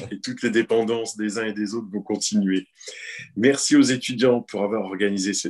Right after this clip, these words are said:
Speaker 2: ce séminaire. Et surtout, un grand, grand merci à vous, Francis Perrin, pour être parmi les enseignants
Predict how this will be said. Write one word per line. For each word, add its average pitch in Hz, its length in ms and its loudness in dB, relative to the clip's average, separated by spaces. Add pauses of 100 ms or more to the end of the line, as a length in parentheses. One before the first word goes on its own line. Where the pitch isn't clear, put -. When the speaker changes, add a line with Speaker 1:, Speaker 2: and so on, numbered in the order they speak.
Speaker 2:
ce - 180 -4
séminaire. 90 600 0 (640)
Et 107 100 4
surtout, - 420 0
un 101 80 4
grand, 95 360 -2
grand 104 240 -2
merci 107 380 -2
à 98 60 4
vous, 98 160 -4
Francis 90 440 -6
Perrin, 90 280 0
pour 90 240 -4
être - 180 -6
parmi 92 300 0
les 87 180 2
enseignants 90 580 2